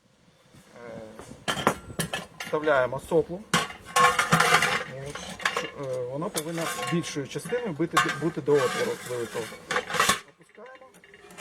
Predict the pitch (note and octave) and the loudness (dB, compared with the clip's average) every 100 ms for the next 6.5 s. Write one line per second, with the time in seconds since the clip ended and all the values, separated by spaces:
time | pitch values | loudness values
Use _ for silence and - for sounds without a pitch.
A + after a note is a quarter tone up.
0 | - - - D3+ D#3 C#3+ B2+ A#2 G#2+ - | -18 -14 -2 0 4 4 2 -2 -4 0
1 | - - - - - - _ _ _ _ | 0 -2 -6 -14 -20 -20 _ _ _ _
2 | _ _ - - - - - E3 A3 - | _ _ -20 -20 -20 -18 -4 -2 -2 -6
3 | A#3+ - - C#3 C3+ C3 A#2 G#2+ - - | -10 -10 -10 -8 -6 -4 -6 -10 -14 -20
4 | - C#3 G#3+ - - - - - _ _ | -8 -2 0 0 0 0 -2 -6 _ _
5 | _ _ _ _ - - _ _ _ _ | _ _ _ _ -8 -8 _ _ _ _
6 | _ _ _ F#3 F#3 | _ _ _ -14 -12